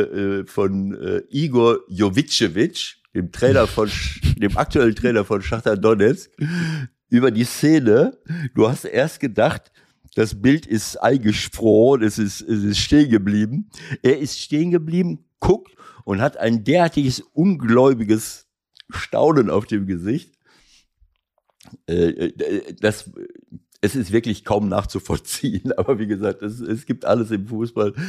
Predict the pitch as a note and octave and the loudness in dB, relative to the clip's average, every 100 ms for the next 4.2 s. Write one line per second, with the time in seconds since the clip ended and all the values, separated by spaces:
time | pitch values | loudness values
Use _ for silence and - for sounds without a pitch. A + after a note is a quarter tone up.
0 | F#3 D#3+ A2+ A#2 C3 B2 G#2+ G2+ A2+ - | -10 -12 -8 0 2 2 -2 0 -2 0
1 | G#2 G2+ G2+ G2+ G2 F#2+ F2+ G#2 G#2+ G2 | -2 0 -4 -2 -2 -2 0 0 0 -4
2 | F2+ F2+ F2+ F2+ - F2 E2 D#2 D#2+ - | -2 0 2 2 -2 -4 -2 -2 -4 -2
3 | G2 G2+ D3+ F3 F3 - B2+ D3 - B2+ | 0 0 0 -2 -4 -4 -4 -4 -6 -2
4 | A#2+ | -2